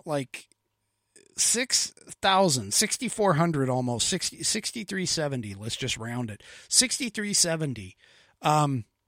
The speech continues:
yeah, this is just, oh my God. This is just horrible. I mean, to, for him to sit here and talk about the handgun that the man used, uh, and then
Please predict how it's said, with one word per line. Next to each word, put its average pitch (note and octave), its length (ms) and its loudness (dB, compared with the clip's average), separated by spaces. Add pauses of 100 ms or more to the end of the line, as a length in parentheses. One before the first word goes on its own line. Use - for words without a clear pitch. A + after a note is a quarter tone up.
(380)
yeah, D3+ 260 6
this G#3 280 4
is C#4 140 2
just, - 460 4 (180)
oh C3+ 260 -6
my F2+ 220 -12
God. - 340 -14 (560)
This D4+ 180 4
is C#4 80 2
just A#3+ 240 4
horrible. D3+ 480 2
I E3+ 100 0
mean, F#3 180 0
to, F3 280 -2
for G3+ 180 2
him C#4+ 200 0
to D#4+ 80 4
sit - 220 4
here E3+ 200 0
and D#3 180 -4
talk E3+ 260 4
about C3+ 300 0
the C3+ 80 -2
handgun E3+ 560 2
that B2 140 -6
the C3 60 -4
man C3 280 -2
used, A#2+ 400 -2 (540)
uh, D#3 340 4
and D#3 240 -2
then G3 320 2